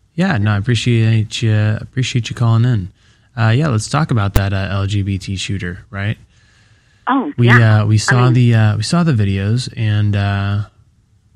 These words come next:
Speaker 1: yeah, it's, you know, a headline that, that really startled me today. You know, again,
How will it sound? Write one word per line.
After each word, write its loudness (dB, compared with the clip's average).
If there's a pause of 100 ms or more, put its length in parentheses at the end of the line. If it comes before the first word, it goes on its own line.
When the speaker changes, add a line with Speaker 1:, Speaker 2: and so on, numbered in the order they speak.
(880)
Speaker 1:
yeah, 0
it's, -8
you -2
know, 2
a 0
headline 2
that, -2
that -4
really 0
startled 0
me 0
today. -2
You -2
know, -2
again, -4